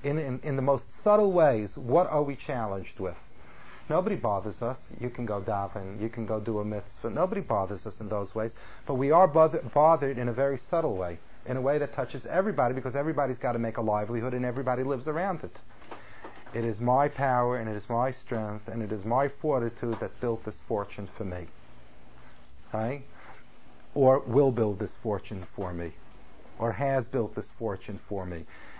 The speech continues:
And success and identity and self-esteem all revolves around this.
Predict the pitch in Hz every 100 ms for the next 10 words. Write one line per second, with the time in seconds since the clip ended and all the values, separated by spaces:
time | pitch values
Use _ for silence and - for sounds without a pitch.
0 | - 123 - 147 - - 170 165 160 -
1 | - 127 117 110 165 165 170 - 170 147
2 | 123 - 135 135 - - 190 208 226 214
3 | - 190 214 226 240 247 226 196 175 175
4 | 180 175 - 165 160 113 120 156 285 -